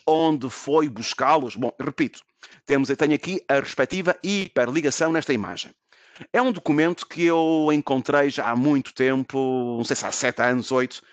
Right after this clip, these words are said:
eh, mas que continua ainda muito válido. E chama-se em inglês The Scannell Seven Pillars of Information Literacy Core Model. E descreve, bom, em primeiro lugar, é interessante porque diz que,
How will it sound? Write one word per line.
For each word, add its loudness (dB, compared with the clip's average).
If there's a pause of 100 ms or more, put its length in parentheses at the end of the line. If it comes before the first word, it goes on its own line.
(300)
eh, 2
mas 2
que -18
continua 0 (320)
ainda 2
muito 0
válido. -2
E -8
chama-se 0
em 4
inglês 0 (260)
The -4
Scannell 0
Seven 0
Pillars 0 (260)
of 0
Information 0
Literacy -2 (320)
Core 4
Model. -4 (380)
E 0
descreve, 2 (360)
bom, 2
em -6
primeiro 0
lugar, 2
é 0
interessante -2 (300)
porque 0
diz 0
que, 0